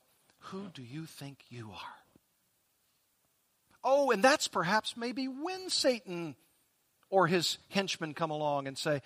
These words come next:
'Yeah, you're nothing special. Yeah,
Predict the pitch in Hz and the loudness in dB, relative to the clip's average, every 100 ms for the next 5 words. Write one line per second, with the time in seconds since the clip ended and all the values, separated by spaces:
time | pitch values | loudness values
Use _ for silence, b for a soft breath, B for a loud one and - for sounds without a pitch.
0 | B - 143 160 165 160 - _ _ _ | B -4 8 10 12 10 6 _ _ _
1 | _ _ _ _ _ _ _ _ _ - | _ _ _ _ _ _ _ _ _ -10
2 | 156 180 156 - 202 190 151 139 _ _ | 2 2 2 4 6 6 0 -10 _ _
3 | _ _ _ _ _ _ _ _ _ _ | _ _ _ _ _ _ _ _ _ _
4 | _ _ _ _ _ _ _ _ _ _ | _ _ _ _ _ _ _ _ _ _
5 | 147 156 135 | 4 4 4